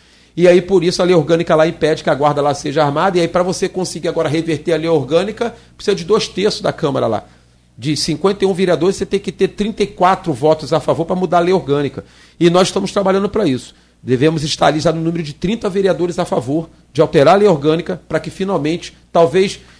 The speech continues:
ah, nas conversas que eu tô tendo com o Eduardo Paz no Rio de Janeiro, a Guarda Municipal do Rio de Janeiro deve iniciar o processo de armamento com, igual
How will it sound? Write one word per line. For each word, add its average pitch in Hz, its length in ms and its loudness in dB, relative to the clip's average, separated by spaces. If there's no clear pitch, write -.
ah, 131 220 0
nas 170 240 0
conversas 185 360 0
que - 80 -2
eu 196 40 0
tô 196 120 -2
tendo 175 200 -2
com - 60 -10
o 180 40 2
Eduardo 160 280 2
Paz 151 200 0
no 147 80 0
Rio 151 160 2
de 139 80 -10
Janeiro, 156 360 2
a 185 60 4
Guarda 170 360 2
Municipal 165 500 2
do 151 120 -2
Rio 143 120 4
de 143 80 -8
Janeiro 147 260 0
deve 160 200 2
iniciar 180 400 -4
o 185 80 -2
processo 165 560 -4
de 147 80 -2
armamento 131 480 -2
com, 151 240 2
igual 214 580 0